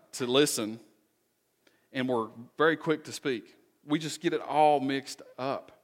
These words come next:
A-, and anger does so much to our lives. It affects so much of our lives.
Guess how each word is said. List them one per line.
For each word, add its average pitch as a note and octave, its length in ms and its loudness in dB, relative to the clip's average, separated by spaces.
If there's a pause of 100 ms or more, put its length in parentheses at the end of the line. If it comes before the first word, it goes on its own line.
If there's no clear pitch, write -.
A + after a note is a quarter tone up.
(680)
A-, C3+ 260 -8
and C#3 240 -2 (680)
anger F3+ 420 2
does D3 580 0
so - 180 -2
much C#3+ 280 -2
to C3 120 -2
our A2 100 0
lives. F#2+ 340 -2
It B2+ 60 -4
affects C3 400 -2
so C#3 120 -2
much C3+ 200 -4
of A#2+ 80 -4
our A#2 100 -2
lives. G2+ 300 -4